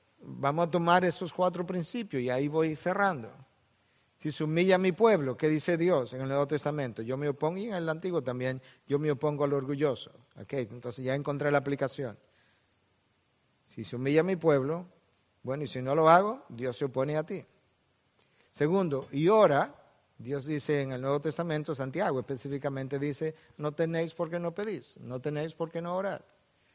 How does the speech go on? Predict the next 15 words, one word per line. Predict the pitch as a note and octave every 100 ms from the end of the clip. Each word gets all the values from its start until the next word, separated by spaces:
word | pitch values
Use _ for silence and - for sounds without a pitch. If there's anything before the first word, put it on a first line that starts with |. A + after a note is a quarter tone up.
| _ _ _ -
O |
sea | C#3+
que | B2+ D3
si | - C3+
mi | C#3 C3
pueblo | D#3+ F3+ G3
no |
está | F#3+ G3
orando, | G3+ F3 D#3+ F#3 F#3+
y | C#3+
eso | D#3+
es | D3
una | D#3+ D#3+
enorme | E3 F3+ A3 A3+ F#3 D#3+
deficiencia | D#3+ D#3 C3+ F3 E3+ E3+ E3